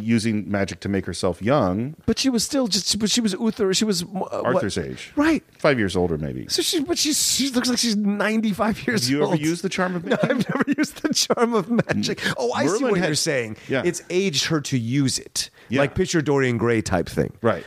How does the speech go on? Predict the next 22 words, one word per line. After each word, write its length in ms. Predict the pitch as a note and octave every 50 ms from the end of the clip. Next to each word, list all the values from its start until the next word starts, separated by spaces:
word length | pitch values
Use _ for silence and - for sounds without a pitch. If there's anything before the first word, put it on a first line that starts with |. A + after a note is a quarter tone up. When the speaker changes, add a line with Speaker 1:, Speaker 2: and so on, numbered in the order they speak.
| - -
Speaker 2:
Okay, 160 | F#4+ D4+ C#4+ B3+
that's 160 | A#3 G#3+ -
fair. 260 | - D3 G#2+ - - - _
I 100 | - D3
accept 260 | C#3+ - - A2+ -
that. 140 | - - - - -
Okay. 220 | C#3 - F3 F3+ - - - - _ -
Speaker 1:
Well, 100 | D3 C#3+
Dorian 280 | B2 A3 B3 C#4+ D3
Gray's 280 | A#2 C#3 F3 F#3 - -
just 180 | B2+ G#2+ -
aging 320 | G2 A2 G#2+ F#2+ G#2 G#2+ G2+
at 80 | F#2+
the 160 | - - - F#2+
rate 260 | G2+ G#2+ G#2 G#2+ -
that 120 | G#2 F#2 -
he 100 | A2 A2
would 160 | G2+ A2 B2
have 80 | A#2 F#2
been 120 | G2 F#2+
aging 320 | F#2 F2 E2+ - F2+ F2 E2
had, 180 | E2 F2+ -